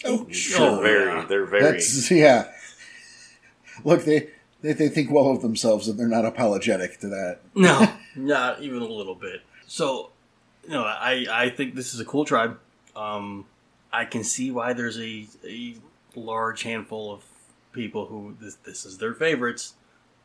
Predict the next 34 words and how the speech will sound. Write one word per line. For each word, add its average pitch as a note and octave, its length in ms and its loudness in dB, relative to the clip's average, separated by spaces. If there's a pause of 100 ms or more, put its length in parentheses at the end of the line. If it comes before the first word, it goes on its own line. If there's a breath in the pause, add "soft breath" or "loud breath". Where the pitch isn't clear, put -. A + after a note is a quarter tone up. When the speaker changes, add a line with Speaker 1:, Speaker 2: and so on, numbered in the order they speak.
(120)
Speaker 3:
I F#2+ 80 -8
get A2 260 4
it. G2+ 140 -2 (560)
I C#3+ 200 4
couldn't F#3+ 300 6
do F#3 180 6
it. - 140 2 (320)
I B2+ 200 -2
would C3 280 -2
not A#2 460 2 (320)
be A#2 200 -4
able G#2 180 -8
to F#2+ 100 -20
pull G#2+ 240 -12
that F#2+ 200 -6
mindset F#2+ 420 -8
off F2 260 -10
of C3 80 0
Speaker 1:
No, D3 80 10
you B2 240 2
would B2 140 4
be A#2+ 100 6
the G2 140 4
worst F2 280 -4
Shadow E2 320 -4
Speaker 3:
I A#2+ 120 2
Speaker 1:
Lord. A#2+ 120 2
Speaker 3:
would A2+ 140 0
be A#2 100 -2
the B2 80 4
Speaker 2:
Mm. B2+ 220 8
Speaker 3:
<laughs> - 20 12
worst - 320 8
Shadow - 460 2